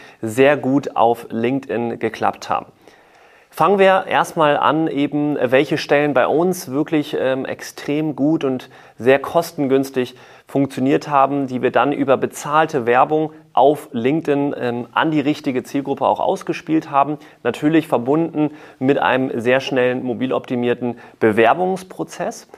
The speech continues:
Da gab es im Wesentlichen drei Kriterien oder drei Muster, die wir erkannt haben. Muster Nummer eins war, dass wir Stellen hatten,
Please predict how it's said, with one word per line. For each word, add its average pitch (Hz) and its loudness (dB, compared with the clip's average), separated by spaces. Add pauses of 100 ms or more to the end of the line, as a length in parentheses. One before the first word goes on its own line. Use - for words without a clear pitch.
(280)
Da 123 2
gab 131 2
es 196 -2
im 143 -2
Wesentlichen 165 -2 (240)
drei 139 2 (380)
Kriterien 175 2
oder 131 2
drei 135 2
Muster, 135 2
die 135 -4
wir 147 6
erkannt 123 -2
haben. - -8 (580)
Muster 156 2
Nummer 170 4
eins 185 -2
war, 127 2
dass 135 -2
wir 139 2
Stellen 156 0
hatten, 160 -2